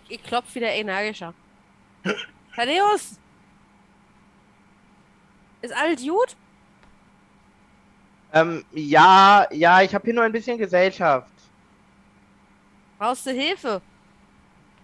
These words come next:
Speaker 2: Nein, nein, ich bin auch noch nicht angezogen. Ich bin, komm gleich raus.
Speaker 1: Ja, ich geb da zehn Minuten, sonst schick ich den, den Albrecht, ne? Mit einem nassen Lappen.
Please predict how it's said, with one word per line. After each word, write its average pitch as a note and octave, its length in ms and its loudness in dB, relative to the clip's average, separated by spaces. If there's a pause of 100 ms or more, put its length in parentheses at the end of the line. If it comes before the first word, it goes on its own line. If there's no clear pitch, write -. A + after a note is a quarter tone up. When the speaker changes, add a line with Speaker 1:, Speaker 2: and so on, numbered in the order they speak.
(1160)
Speaker 2:
Nein, F#3 760 0
nein, F#3+ 300 -2
ich F#3+ 100 -14 (440)
bin F3 140 -4
auch F#3 100 2
noch F#3 100 0
nicht E3+ 180 -4
angezogen. E3 560 -4
Ich D3+ 140 -8
bin, F3+ 180 -6
komm A3 180 -6
gleich E3+ 200 -2
raus. D3 360 0 (1040)
Speaker 1:
Ja, A#3 160 -4 (880)
ich D#3+ 160 -8
geb C#4+ 220 -8
da F4 140 -6
zehn D#4+ 200 -8
Minuten, F4 500 -8
sonst E4 220 -8
schick D#4+ 180 -10
ich D#4+ 120 -16
den, D4 340 -10
den D4 180 -8
Albrecht, B3+ 580 -4
ne? A#3+ 160 -8 (200)
Mit B3 180 -8
einem C4 120 -12
nassen C4 280 -8
Lappen. B3 340 -8